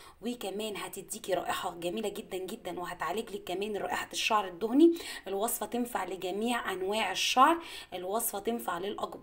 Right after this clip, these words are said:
للكبار وللاطفال، الوصفه بدون غسل، الوصفه رهيبه جدًا جدًا. عايزه لايكات كتير وشير كتير جدًا جدًا للفيديو ده عشان يوصل لاكبر عدد من الناس.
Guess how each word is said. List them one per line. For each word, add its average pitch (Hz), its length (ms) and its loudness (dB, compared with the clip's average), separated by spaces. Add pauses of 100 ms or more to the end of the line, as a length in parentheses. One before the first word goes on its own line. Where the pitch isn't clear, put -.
للكبار 202 640 0
وللاطفال، 233 840 2 (320)
الوصفه 196 580 -2
بدون 190 560 -4
غسل، 277 520 0 (140)
الوصفه 185 580 -4
رهيبه 196 480 -4
جدًا 214 320 -4
جدًا. 180 420 -4 (240)
عايزه 254 280 6
لايكات 208 280 -4
كتير 233 360 -4
وشير 233 260 -4
كتير - 260 -10
جدًا 220 240 -6
جدًا 214 280 -4
للفيديو 208 420 -6
ده 233 100 0
عشان 220 240 -2
يوصل 226 280 -4
لاكبر 214 300 0
عدد 208 240 0
من 233 140 0
الناس. 226 300 -2